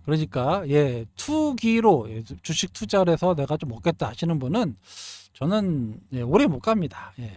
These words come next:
근데 투자를 해서 이 열매를 따먹겠다, 이런 식의 투자를 하겠다라고 하시는 분들은 결국에는, 예, 결국에는 이 넘어서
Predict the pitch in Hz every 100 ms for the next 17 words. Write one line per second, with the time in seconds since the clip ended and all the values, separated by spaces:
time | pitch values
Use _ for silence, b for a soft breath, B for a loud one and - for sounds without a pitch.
0 | - 139 123 135 165 - 202 208 180 151
1 | 185 190 - 131 113 131 156 139 147 214
2 | 262 - 190 - - _ _ _ - 196
3 | 151 - 160 156 - - 190 175 180 -
4 | 120 - 127 123 170 - 190 151 147 180
5 | 285 285 b b b - 117 160 233 180
6 | 143 214 101 - 120 113 - 123 147 143
7 | 120 110 185 247 _ _ - 123 120 -
8 | 95 - - 127 117 139 135 127 139 135